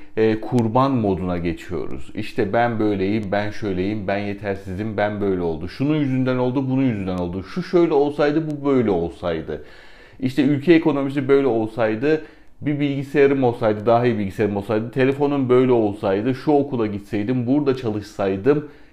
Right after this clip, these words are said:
gibi, gibi, gibi, gibi. Hepimiz, hepimizin aklından, hepimiz insanız. Milyonlarca fikir geçiyor, milyonlarca düşünce geçiyor. Bu hafta ne yapacağız? Bu hafta içinde bulunduğumuz durumu olduğu gibi kabul edeceğiz.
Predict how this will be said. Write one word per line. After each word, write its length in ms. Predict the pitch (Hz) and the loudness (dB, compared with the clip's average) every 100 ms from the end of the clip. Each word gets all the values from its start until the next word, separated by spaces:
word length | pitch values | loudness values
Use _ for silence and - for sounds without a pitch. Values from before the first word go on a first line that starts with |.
| - | -6
gibi, 300 | 160 165 147 | -2 0 0
gibi, 280 | 156 151 147 | 0 0 0
gibi, 260 | 156 147 135 | -2 -2 -2
gibi. 200 | 165 185 | -2 -2
Hepimiz, 420 | 294 - 196 98 - | -4 -2 -2 -4 -4
hepimizin 500 | 254 247 226 156 131 | -4 -2 0 0 0
aklından, 480 | 113 101 - 92 95 | -2 -4 -6 -6 -6
hepimiz 360 | 135 139 120 110 | -6 -4 -4 -4
insanız. 360 | 101 98 92 - - - - | -6 -6 -8 -12 -20 -20 -8
Milyonlarca 920 | 123 143 170 160 165 160 160 165 143 | 0 4 4 6 6 6 4 2 2
fikir 360 | 131 117 - 107 | -2 -6 -4 -2
geçiyor, 480 | 92 82 - 82 76 - - - | -2 -4 -2 -4 -4 -8 -18 -6
milyonlarca 920 | 117 135 143 143 139 143 147 135 117 | -2 0 2 2 2 2 0 0 0
düşünce 420 | 101 107 98 92 | -2 -4 -2 -2
geçiyor. 560 | 85 82 - 85 73 67 - - - - | 0 -4 -4 -4 -4 -4 -6 -8 -10 -6
Bu 200 | 147 156 | 0 2
hafta 320 | 117 - 107 | 0 -2 -2
ne 80 | 87 | -2
yapacağız? 540 | 85 92 95 139 196 - - - - - | -4 -4 0 2 2 -2 -14 -16 -14 2
Bu 180 | 160 175 | 4 6
hafta 480 | 143 - 120 120 - | 2 0 2 2 0
içinde 420 | 123 139 143 127 | -6 -4 0 2
bulunduğumuz 600 | 127 131 120 107 98 101 | 4 4 2 0 -2 0
durumu 320 | 120 135 147 - | 2 2 2 4
olduğu 560 | 139 143 139 147 120 | 4 6 6 4 4
gibi 300 | 127 117 113 | 2 0 -2
kabul 380 | - 135 143 160 | 0 2 2 4
edeceğiz. 600 | 123 117 101 101 76 - | 4 2 0 0 0 -6